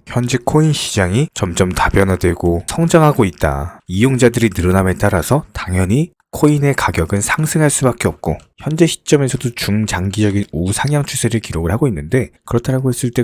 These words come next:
코인의 정확한 매수 시점은 오히려 급등하고 상승해가지고 꼭대기에서 매수하시는 게 아니라 이렇게 바닥이고 저점일 때 매수하셔야 된다. 지금이야말로 큰 돈을 벌 수 있는 기회다라고 늘상 언급을 드리고 있는데, 그런 부분들에 대해서 중국과 러시아가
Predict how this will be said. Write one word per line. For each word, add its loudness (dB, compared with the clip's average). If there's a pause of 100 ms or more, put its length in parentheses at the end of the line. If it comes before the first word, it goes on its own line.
코인의 0
정확한 -4
매수 -6
시점은 -2 (180)
오히려 4
급등하고 2
상승해가지고 0
꼭대기에서 4
매수하시는 0
게 0
아니라 0 (300)
이렇게 0
바닥이고 0
저점일 -2
때 -2
매수하셔야 -2
된다. -6
지금이야말로 0
큰 -2
돈을 -4
벌 -2
수 -6
있는 -4 (240)
기회다라고 0
늘상 -2
언급을 -4
드리고 -6
있는데, -4 (400)
그런 0
부분들에 0
대해서 0
중국과 -2
러시아가 0